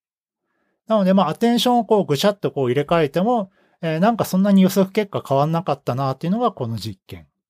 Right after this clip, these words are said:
で、二つ目はもっとアグレッシブに言ってですね、アドバーサリアルアテンションっていうのをやってあげると。で、これはどうやったかっていうと、まあ、なんかおも-、やり方が面白くて、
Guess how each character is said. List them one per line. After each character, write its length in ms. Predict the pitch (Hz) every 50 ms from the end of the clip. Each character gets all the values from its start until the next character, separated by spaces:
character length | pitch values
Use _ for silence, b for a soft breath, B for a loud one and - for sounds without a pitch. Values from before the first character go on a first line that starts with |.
| _ _ _ _ _ _ _ _ _ _ _ _ _
で、 120 | 214 202
二 200 | 190 - 247 254
つ 120 | - 269
目 100 | 285 294
は 140 | 277 226 185
も 100 | 180 220
っ 80 | 214 -
と 160 | - 170 135
ア 80 | 127 120
グ 100 | 135 151
レ 80 | 160
ッ 20 | 151
シ 180 | - - - 127
ブ 100 | 117 104
に 100 | 104 104
言 40 |
っ 20 | 98
て 160 | _ - 131
で 80 | 113 98
す 100 | - 139
ね、 180 | 143 139 113 107 _
ア 160 | 131 135 143
ド 120 | 185 202
バ 180 | 208 220 226 220
ー 20 |
サ 140 | 208 214 208
リ 140 | 202 208 202
ア 60 | 208
ル 240 | 190 190 190 - 151
ア 80 | 156 156
テ 160 | - 190 196
ン 80 | 190
シ 80 | 180 -
ョ 60 | 156
ン 40 | 151
っ 20 | -
て 80 | -
い 20 | 233
う 40 | 254
の 80 | 247
を 40 | 202
や 120 | 139 113
っ 40 | 113 -
て 140 | - 123
あ 80 | 110 101
げ 80 | 101 95
る 140 | 87 87
と。 180 | _ - 80 _ _ _ _ _ _ _ _ _ _ _ _ _ _ _ _
で、 120 | - 226 220
こ 140 | 226 240
れ 80 | 240 262
は 100 | 262 233
ど 140 | 233 269 277
う 40 | 269
や 80 | 202
っ 80 | 185 -
た 120 | - 147
か 140 | - 147 135
っ 20 | 135
て 120 | _ - 135
い 20 |
う 40 | 135
と、 100 | 202 202
ま 100 | 214 196
あ、 60 | 180
な 80 | 190 208
ん 60 | 196
か 80 | - 131
お 40 | 120
も-、 160 | 131 147 170
や 140 | 160 151 165
り 80 | 185
方 240 | 185 202 190 190 190
が 80 | 185 180
面 240 | 165 165 170 170
白 240 | 151 - 180 180 170
く 120 | - - -
て、 340 | _ - 202 190 143 104